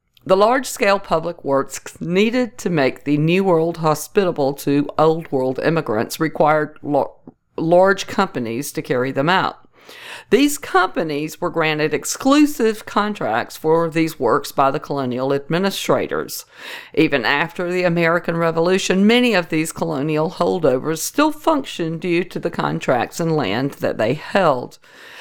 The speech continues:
A monopoly is characterized by a lack of competition, which can mean higher prices and inferior products. However, the great economic power that monopolizes hold has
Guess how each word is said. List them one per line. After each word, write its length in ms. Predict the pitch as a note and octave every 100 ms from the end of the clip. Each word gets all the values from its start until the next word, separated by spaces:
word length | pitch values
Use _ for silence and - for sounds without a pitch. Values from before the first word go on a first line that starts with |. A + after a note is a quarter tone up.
| - -
A 80 |
monopoly 640 | F#3+ F#3+ E3 C#3+ - D#3+ D#3
is 140 | D#3+
characterized 960 | - A3+ A3 G#3+ - D3+ A#2+ B2+ C#3 -
by 400 | F3+ E3+ F#3 -
a 100 | G#3
lack 340 | A3 B3 D4 D#4
of 100 | -
competition, 720 | C#4 C4 - E3 D3 E3 E3+
which 220 | F3 -
can 180 | F#3+ F3
mean 200 | F3 F#3
higher 360 | - A#3+ C4+ C4+
prices 480 | - C3+ D#3 D#3+
and 300 | - D#3+ D#3+
inferior 680 | - D#3 D3+ - C#3 C3+ C3+
products. 640 | - D#3 C#3 - - - - - - - -
However, 520 | G#3 G#3+ G3+ - - - -
the 80 | F3
great 320 | G#3 A3+ G#3+
economic 640 | G3+ - G3+ G3 F#3+ G3 -
power 340 | C3+ A#2+ C3+
that 160 | D3 -
monopolizes 840 | E3 E3 F3 F#3 F3+ E3+ E3 F3+
hold 440 | - D3 B2+ B2+ D#3+
has 200 | D3+